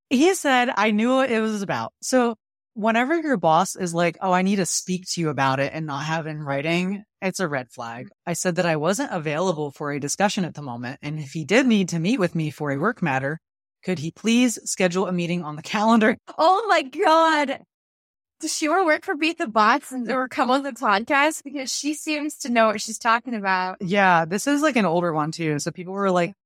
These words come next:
Speaker 1: less aware back then. "If he did need to meet with me for a work matter, could he please schedule a meeting on the calendar and include a read ahead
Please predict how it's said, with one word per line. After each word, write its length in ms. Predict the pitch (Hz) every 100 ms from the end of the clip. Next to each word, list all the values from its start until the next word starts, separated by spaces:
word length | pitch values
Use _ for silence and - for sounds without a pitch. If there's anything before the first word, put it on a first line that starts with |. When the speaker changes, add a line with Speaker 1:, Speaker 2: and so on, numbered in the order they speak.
| _ -
Speaker 1:
less 320 | 160 156 -
aware 320 | 139 135 135
back 220 | 127 131 -
then. 260 | 131 131 135 _ _ _ _ _ -
"If 120 | 208
he 120 | 220
did 160 | 190 262
need 140 | 302
to 100 | 302
meet 240 | 254 240 240
with 220 | 240 -
me 100 | 233
for 160 | 220 196
a 60 |
work 200 | 185 185
matter, 280 | 185 156 151
could 180 | - 170
he 120 | 170
please 340 | - 254 294
schedule 380 | - 202 196 208
a 40 | 185
meeting 240 | 185 196
on 80 | 202
the 60 |
calendar 400 | 190 220 220 175 -
and 300 | 254 302 302
include 420 | 269 - 277 262
a 80 | 233
read 220 | 240 311
ahead 400 | 240 180 165